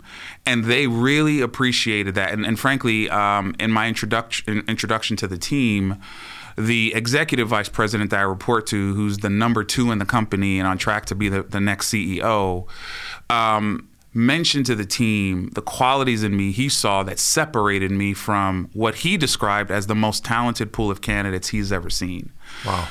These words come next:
Speaker 1: So I was incredibly humbled by that because I've never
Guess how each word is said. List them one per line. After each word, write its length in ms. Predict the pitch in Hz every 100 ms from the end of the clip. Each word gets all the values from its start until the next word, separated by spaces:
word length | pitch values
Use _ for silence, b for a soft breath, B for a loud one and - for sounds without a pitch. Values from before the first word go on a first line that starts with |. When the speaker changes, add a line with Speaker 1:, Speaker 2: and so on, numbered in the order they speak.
| -
Speaker 1:
So 400 | - 143 123 -
I 160 | 127 156
was 220 | 127 107
incredibly 640 | 110 - - 170 139 117
humbled 340 | 104 117 107 104
by 160 | 98
that 280 | 95 101 120
because 240 | 110 113
I've 200 | 113 127
never 400 | 117 127 120 110